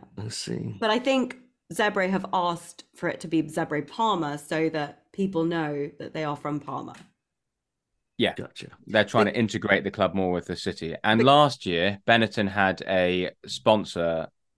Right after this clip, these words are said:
Speaker 3: The last couple of years, they had Cipriani Foods, which I thought was
Speaker 2: Mm.
Speaker 3: a really classy sponsor. And I thought, Prosecco,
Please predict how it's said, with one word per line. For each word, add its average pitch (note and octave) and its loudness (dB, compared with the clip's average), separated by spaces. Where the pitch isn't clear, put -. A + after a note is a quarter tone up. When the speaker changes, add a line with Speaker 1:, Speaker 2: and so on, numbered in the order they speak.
Speaker 3:
The A2+ -2
last A#2 2
couple G#2+ 0
of F2+ 0
years, E2 -4
they F#2 0
had F#2 2
Cipriani F#2+ 2
Foods, E2+ -2
which G2+ -4
I B2 8
thought A2 2
was G#2+ 2
Speaker 2:
Mm. G#2 2
Speaker 3:
a G#2 4
really A#2+ 8
classy G2+ 2
sponsor. F#2+ 0
And E2+ -4
I F#2+ -2
thought, G2 -6
Prosecco, A#2+ -2